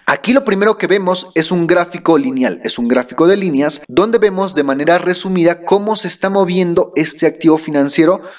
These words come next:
durante los últimos días. Como pueden ver, tiene una tendencia claramente bajista, o sea, el precio está bajando mucho del, del dólar. Y aquí tenemos el precio actual. Luego debajo de esto tenemos ideas.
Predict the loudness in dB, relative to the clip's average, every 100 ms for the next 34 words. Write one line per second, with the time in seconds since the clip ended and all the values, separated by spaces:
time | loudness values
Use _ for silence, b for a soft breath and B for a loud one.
0 | B 0 2 2 0 0 0 0 -2 -2
1 | 2 2 2 -2 0 0 0 0 2 2
2 | 0 -10 B -4 -2 2 2 4 0 0
3 | -2 0 0 -2 -2 0 0 -2 -2 0
4 | 2 2 0 -2 -4 0 0 0 -2 -2
5 | -2 -4 B B -8 0 0 0 -2 0
6 | -4 0 2 2 -2 -4 -4 -4 -2 -2
7 | 0 0 0 0 -2 -4 -8 0 2 2
8 | 2 0 -4 B B B B 0 0 0
9 | -2 -2 -2 -2 -2 -2 -4 2 2 2
10 | 2 0 0 -4 -6 B B 0 4 4
11 | 4 2 0 0 2 0 0 -2 0 0
12 | 2 0 -4 0 2 4 0 -6